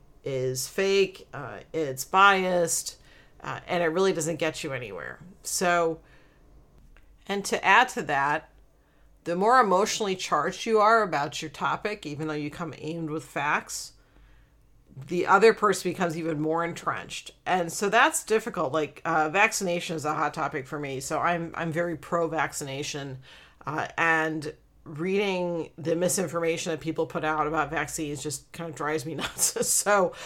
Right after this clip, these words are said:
uh, I would not argue with someone that's anti-vaccine because, uh,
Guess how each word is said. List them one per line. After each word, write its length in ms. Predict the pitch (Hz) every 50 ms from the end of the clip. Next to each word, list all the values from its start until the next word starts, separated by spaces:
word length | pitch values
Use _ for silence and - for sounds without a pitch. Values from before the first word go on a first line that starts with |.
| - - - - - -
uh, 300 | 190 190 185 180 175 147 - - - - - - - 160 - - - _ _ _ _ _ _ _ - _ _ -
I 200 | 226 220 240 247
would 200 | 254 254 240 208
not 360 | 202 202 196 202 202 196 -
argue 440 | - 190 185 185 180 190 233 240 247
with 100 | 262 254
someone 400 | - - 254 247 247 262 254 254
that's 200 | 254 240 247 247
anti-vaccine 1000 | 208 214 240 - 294 240 220 226 220 214 220 - - - 240 233 240 247 247 240
because, 800 | 214 190 - - 214 175 165 170 170 165 165 160 147 - - - _ _ _ _ _ _ _ _ _ _ _ _ _ _ _ _ _ - -
uh, 120 | - -